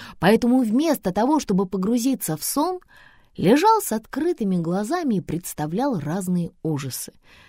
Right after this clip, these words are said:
Например, как сосед сверху выкуривает у себя на балконе сигарету и некультурно выбрасывает бычок во двор. Порыв ветра подхватывает тлеющий окурок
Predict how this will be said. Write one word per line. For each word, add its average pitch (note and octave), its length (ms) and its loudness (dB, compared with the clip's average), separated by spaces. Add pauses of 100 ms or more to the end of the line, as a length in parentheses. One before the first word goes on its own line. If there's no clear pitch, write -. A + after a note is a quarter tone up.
(140)
Например, G3+ 760 4
как A3+ 280 4
сосед G3 500 0
сверху C#3+ 600 0
выкуривает C#4 680 2
у A#3 60 -2
себя F3+ 360 0
на C#3+ 100 -2
балконе C#3+ 520 -2
сигарету D4 680 -2 (380)
и A3 160 6
некультурно E4+ 920 2
выбрасывает A#3 760 0
бычок E3 520 -4
во F3+ 180 0
двор. C#3 380 -4 (720)
Порыв F#3 440 4
ветра F#3 440 0
подхватывает F3 920 -2
тлеющий E3+ 540 0
окурок C#4+ 640 0